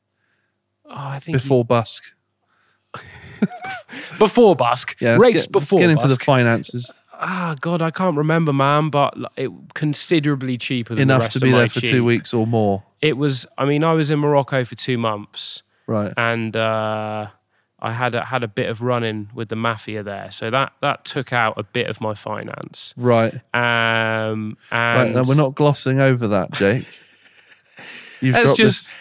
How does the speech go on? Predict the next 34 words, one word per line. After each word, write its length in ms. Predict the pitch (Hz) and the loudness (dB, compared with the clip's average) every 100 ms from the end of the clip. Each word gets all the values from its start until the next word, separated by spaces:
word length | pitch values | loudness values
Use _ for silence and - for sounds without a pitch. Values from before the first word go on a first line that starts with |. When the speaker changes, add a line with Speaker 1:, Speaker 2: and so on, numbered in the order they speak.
| - 196 | -2 0
Speaker 1:
let's 140 | 226 | 4
just 180 | 294 240 | 4 4
gloss 340 | 196 180 - | 4 4 4
over 300 | 175 165 143 | 4 4 6
that 260 | 139 123 110 | 4 4 0
bit. 320 | 120 113 - | -2 -2 -2
Speaker 2:
No, 220 | 131 123 117 | 2 4 4
no, 100 | 113 | 4
no. 80 | |
Speaker 1:
And, 260 | 143 143 147 | 4 4 2
and 360 | - 143 139 147 | 2 2 2 2
Speaker 2:
No, 60 | 131 | 4
Speaker 1:
so 120 | 160 160 | 4 6
Speaker 2:
no, 60 | 160 | 6
no, 100 | 180 | 6
Speaker 1:
that, 300 | 180 175 151 | 4 2 0
Speaker 2:
no. 60 | |
Speaker 1:
that 200 | 170 - | -2 2
Speaker 2:
No, 80 | 147 | 0
so, 40 | 139 | 4
Speaker 1:
probably, 680 | 214 220 196 202 190 175 143 | 4 6 6 6 4 0 2
Speaker 2:
so 60 | |
Speaker 1:
prob- 120 | - 160 | 2 4
Speaker 2:
what 140 | 185 | 4
was 140 | 190 | 4
your 120 | 185 170 | 4 4
run-in 380 | 165 160 143 | 4 4 2
with 120 | 139 131 | 2 2
the 60 | |
mafia, 480 | 131 143 139 127 107 | 2 2 2 0 -2
Jake? 300 | 113 120 113 | 0 0 0
Speaker 1:
Oh, 160 | 104 98 | -4 -10
God, 280 | 107 104 104 | -8 -8 -8
man. 360 | 104 107 107 | -8 -8 -10